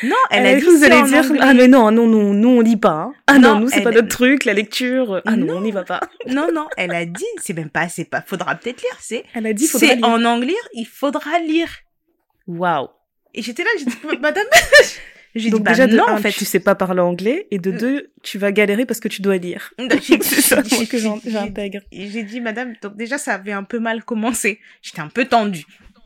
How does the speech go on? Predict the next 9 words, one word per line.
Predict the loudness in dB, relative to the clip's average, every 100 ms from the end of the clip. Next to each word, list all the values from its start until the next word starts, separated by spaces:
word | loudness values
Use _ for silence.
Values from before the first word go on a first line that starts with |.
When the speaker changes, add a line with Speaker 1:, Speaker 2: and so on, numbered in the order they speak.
| _ _ _ -4 -2 -2
Speaker 2:
Après, | -2 -4 2
j'ai |
Speaker 1:
<laughs> | 2 2
Offre-nous | -2 0 0
les | 2 0
pop-corn. | -4 -6 -4 -4 -6 -10 2
Speaker 2:
<laughs> | 2 2 -6 -10
Oui, | -10 -10
j'étais, | -14 -14 -12 -12